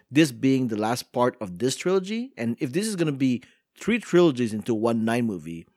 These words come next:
look at every third part of each trilogy. You got Return of the Jedi, you got Revenge of the Sith, and now The Rise of Skywalker. The commonality there is that, that the Sith and the Jedi are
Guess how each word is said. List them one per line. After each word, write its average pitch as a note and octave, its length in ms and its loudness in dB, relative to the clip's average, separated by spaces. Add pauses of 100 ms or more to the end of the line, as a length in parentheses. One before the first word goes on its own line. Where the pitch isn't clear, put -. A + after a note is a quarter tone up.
(180)
look G3+ 320 4
at D3+ 220 0 (120)
every C3+ 240 4
third B2+ 380 -2
part A2 280 -4 (100)
of F#2 260 -12
each - 380 -12
trilogy. C3+ 440 -4 (420)
You A2+ 100 -6
got G#2 280 -2 (140)
Return B2 400 0
of G#2 180 -6
the E2+ 240 -10 (160)
Jedi, A2+ 520 -4 (360)
you A#2 120 -6
got A2+ 220 -2
Revenge C3+ 540 2
of A2+ 240 -6
the F2+ 240 -6 (100)
Sith, - 680 4 (140)
and A2+ 120 -2
now D#3 360 0 (240)
The C3 140 2
Rise A2 340 -2 (100)
of E3+ 100 2
Skywalker. - 640 -6 (480)
The C3+ 80 -4
commonality D#3+ 540 2
there A2+ 260 0
is G2 240 -8
that, G2 260 -6 (460)
that A#2 180 -4 (400)
the C3 100 -4
Sith D#3+ 460 2 (260)
and A#2+ 140 -2
the A2 60 -4
Jedi A2+ 520 2
are A2 200 -2